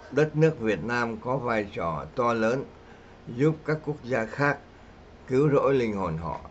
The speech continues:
Vì lý do này, đừng thắc mắc tại sao ta yêu những người được chọn để làm theo ý muốn của ta. Như tôi đã nói ở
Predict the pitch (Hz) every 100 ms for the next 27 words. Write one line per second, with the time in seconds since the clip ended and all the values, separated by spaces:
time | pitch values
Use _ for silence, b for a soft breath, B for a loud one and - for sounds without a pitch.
0 | - - - - - - - - - -
1 | - - - - - - - - 156 -
2 | - - - - - - 107 117 113 147
3 | 143 131 117 90 78 - - - - -
4 | - - B B B B - 123 120 123
5 | 156 165 160 - - - 117 71 - 131
6 | 127 120 110 - 127 117 131 117 117 107
7 | 131 104 92 92 - 90 65 - - B
8 | B B B 87 92 101 98 87 101 101
9 | 117 120 120 127 127 73 - 76 65 -
10 | - - - - - - - - - -
11 | - B B B B 123 135 143 131 123
12 | 110 131 127 123